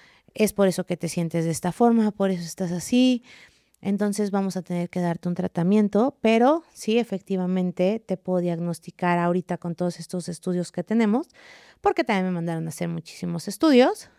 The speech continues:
¿no? Hasta al cardiólogo me mandaron, "que eres diabética, ¿no? Tipo dos.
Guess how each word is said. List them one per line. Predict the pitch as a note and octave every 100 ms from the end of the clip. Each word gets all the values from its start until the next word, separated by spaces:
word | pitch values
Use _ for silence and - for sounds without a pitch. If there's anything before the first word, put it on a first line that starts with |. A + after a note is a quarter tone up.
| -
¿no? | F#3+ B3
Hasta | G3 -
al | E3
cardiólogo | - E3+ F3+ F#3 F3
me | F3 F3
mandaron, | F#3 A3 G#3+ B3 - _ _ _ _ _ _ _ _ _ _
"que | - A#3+ A#3 A#3+ B3 C4 - _
eres | G#3+ G3
diabética, | F3+ F3 G3+ G3+ - G3 A3 F4+ _ _ _ _ _ -
¿no? | F3 A3 C4+ _ _
Tipo | G#3 G3+ -
dos. | D3+ - -